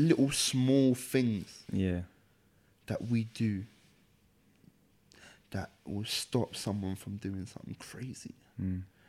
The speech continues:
Speaker 1: So when I look back and I think about some of the friendships I've lost and some of the, just the things, the people, the family members that I've, I've walked out of my life, one phone call could have stopped that.
Speaker 2: Mm.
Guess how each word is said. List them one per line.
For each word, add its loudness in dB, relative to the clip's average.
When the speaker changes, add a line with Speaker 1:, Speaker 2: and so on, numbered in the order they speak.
Speaker 1:
So -6
when 0
I 0
look 0
back -8
and -4
I -4
think -4
about -6
some -4
of -4
the -4
friendships -8
I've -6
lost -6
and -8
some -10
of -10
the, -8
just -12
the -10
things, -6
the -12
people, -4
the -10
family -4
members -6
that -10
I've, -16
I've -10
walked -6
out -6
of -8
my -6
life, -6
one 2
phone 2
call -14
could -6
have -4
stopped -4
that. -8
Speaker 2:
Mm. 4